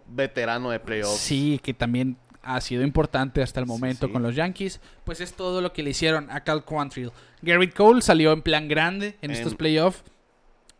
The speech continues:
Speaker 2: Que muchos le pusieron ese, le pusieron esa etiqueta de que no cumple en playoff por su salida pasada en el wild card.
Speaker 1: Ujú.
Speaker 2: Pero si recuerdan el dos mil diecinueve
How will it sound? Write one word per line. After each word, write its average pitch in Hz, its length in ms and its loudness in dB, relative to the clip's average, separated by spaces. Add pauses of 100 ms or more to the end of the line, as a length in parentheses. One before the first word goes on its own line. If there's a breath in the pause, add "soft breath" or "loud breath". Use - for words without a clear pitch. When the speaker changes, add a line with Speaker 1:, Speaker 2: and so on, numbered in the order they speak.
Speaker 2:
Que 170 420 4
muchos 185 360 -2
le 233 100 4
pusieron 170 560 0
ese, 180 560 2 (840 soft breath)
le 160 200 2
pusieron 165 300 0
esa 208 120 2
etiqueta 180 500 2
de 175 140 4
que 143 120 0
no 143 200 -2
cumple 180 260 0
en 175 60 -2
playoff 165 260 4
por 170 140 0
su 151 100 -4
salida 139 280 2
pasada 131 340 -6
en 131 60 -4
el 120 80 -4
wild 120 200 -4
card. 98 220 -6
Speaker 1:
Ujú. 123 480 -12
Speaker 2:
Pero 147 180 2
si 147 140 0
recuerdan 160 460 0
el 156 100 2
dos 127 160 0
mil 143 120 -2
diecinueve 131 680 0